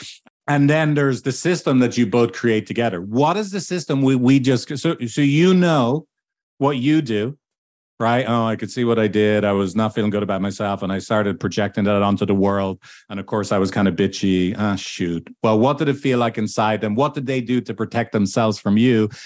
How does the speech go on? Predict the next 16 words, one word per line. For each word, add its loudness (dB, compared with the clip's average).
And 0
then 4
you 2
go, -2
"Oh, -2
damn, 0
would -4
you -2
look -2
at -8
the -6
system -2
we 2
created -2
together -4
versus 0